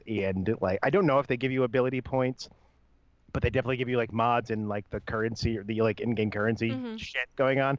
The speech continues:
Speaker 2: Yeah.
Speaker 1: Like, that's all those are there for, is to just give you more opportunity to build up stock.
Speaker 2: I got you.
Speaker 1: Like, they're, they're not, like, they're not specific. I don't know if there's,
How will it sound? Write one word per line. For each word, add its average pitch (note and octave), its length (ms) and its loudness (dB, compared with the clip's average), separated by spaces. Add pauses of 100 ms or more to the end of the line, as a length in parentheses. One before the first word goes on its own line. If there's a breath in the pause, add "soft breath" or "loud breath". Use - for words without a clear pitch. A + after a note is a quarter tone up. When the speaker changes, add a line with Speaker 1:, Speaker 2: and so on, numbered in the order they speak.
Speaker 2:
Yeah. F#3+ 220 -8
Speaker 1:
Like, - 80 0
that's G#3 180 4
all D#3+ 120 6
those C3 200 0
are G#2+ 140 -2
there A#2 180 0
for, G2+ 320 -4
is A#2 180 -6
to B2 120 -8
just A2 240 -6
give A#2 120 -4
you A#2 140 0
more G#2+ 240 2
opportunity G2 640 -2
to G#2+ 160 -6
build G2 260 0
up F2+ 140 -2
stock. - 460 -6
Speaker 2:
I C4 100 -6
got F3 240 -10
you. F#3 60 -14
Speaker 1:
Like, F#3+ 180 -6
they're, C3 160 0
they're C3 100 2
not, C3 340 2
like, A2+ 380 -2
they're A#2 140 0
not A2 320 -2 (520)
specific. A2+ 520 -4
I C3 40 2
don't C#3+ 120 2
know C3+ 160 4
if - 80 -2
there's, A#2 260 -2